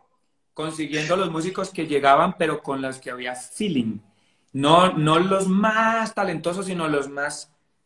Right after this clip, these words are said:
los más comprometidos, los que más amaban el tema. Por ejemplo, por ejemplo, Germán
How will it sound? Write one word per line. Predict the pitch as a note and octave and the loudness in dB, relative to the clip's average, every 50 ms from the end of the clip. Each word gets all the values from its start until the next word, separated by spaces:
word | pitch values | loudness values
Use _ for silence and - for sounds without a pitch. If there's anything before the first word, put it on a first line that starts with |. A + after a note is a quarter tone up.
| _ | _
los | - C3+ D3 C#3+ | -4 -2 -2 0
más | D3+ D3+ D3+ - | 0 -2 -2 -2
comprometidos, | - F#3 F3 - E3 D3+ C#3 B2+ B2+ G3+ G#3 F#3 C#3+ | -4 -4 -4 -2 -2 -2 -2 -4 -4 -2 0 2 2
los | - C3 - | 0 0 -4
que | - C3 | -4 -4
más | B2+ C3+ - - D#3+ | -2 0 0 0 0
amaban | E3 E3 E3 D#3+ E3 E3 E3 | 0 0 2 2 2 2 2
el | D3+ C3+ B2 | -2 -6 -8
tema. | - D#3+ E3+ D3+ C3 A2 - - _ _ _ _ _ _ _ _ _ | -8 -8 -8 -6 -8 -8 -12 -16 _ _ _ _ _ _ _ _ _
Por | - B2+ C3 | -4 0 0
ejemplo, | D#3+ F#3+ G3 A3 F#3+ D#3 - - C#3+ E3 G3+ - - - - - _ _ _ _ _ _ _ _ _ _ _ | 2 2 2 2 0 -2 -2 0 -2 -2 -2 -2 -8 -16 -20 -20 _ _ _ _ _ _ _ _ _ _ _
por | - A#2 A2+ | -8 -4 -4
ejemplo, | C3 D3 E3+ F3 D#3 D#3 D#3+ E3+ | -2 0 0 -2 0 0 -2 0
Germán | D#3+ F3 G3 G3+ G3 F3+ D#3 C3+ C3 D3 F3+ G#3 - - | 0 0 2 4 6 6 6 6 4 2 0 -4 -6 -10